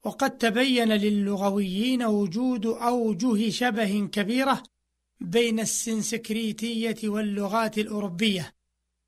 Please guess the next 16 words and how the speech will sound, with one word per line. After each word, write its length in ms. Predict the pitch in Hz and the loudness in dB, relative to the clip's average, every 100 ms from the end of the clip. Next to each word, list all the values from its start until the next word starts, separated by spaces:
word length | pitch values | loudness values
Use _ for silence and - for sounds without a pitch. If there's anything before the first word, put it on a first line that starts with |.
| _ _ - | _ _ -6
فدفعهم 880 | 240 247 277 294 269 240 233 226 | -4 0 0 2 2 2 0 0
هذا 520 | 196 247 262 254 262 277 | 2 2 0 -2 -4 -2
إلى 240 | 220 226 | -2 -2
الاهتمام 640 | 220 175 - 214 233 262 254 | -2 -2 -2 0 0 0 0
بالدراسة 840 | 226 220 180 214 208 214 214 220 | -2 -6 -4 -2 0 -2 -2 -4
الوصفية 640 | 220 208 202 - 247 247 233 226 | -2 -2 -4 -4 -4 -2 -2 -2
والتاريخية 960 | 214 208 220 208 202 196 233 240 240 233 | -4 -4 -2 -2 -2 -2 -4 -2 -4 -4
والمقارنة 840 | 220 196 190 196 214 202 220 240 233 | -2 -2 -4 -4 -2 0 0 -2 -2
للغات. 600 | 254 285 277 233 175 - _ _ _ _ _ _ _ _ - | -2 0 2 2 0 -4 _ _ _ _ _ _ _ _ -10
وقد 300 | 220 220 262 | -4 0 0
كان 300 | - 294 311 | 2 2 2
علماء 760 | 269 240 226 220 214 254 262 226 | 2 2 4 4 4 2 0 -4
تلك 420 | 240 254 226 220 | -2 -2 -2 0
الفترة 600 | 214 185 247 262 240 240 | 0 0 -2 -4 -4 -4
في 360 | 233 208 208 | -2 -2 -2
أوروبا 680 | 226 196 220 208 240 247 240 | -4 -2 -2 0 0 0 -2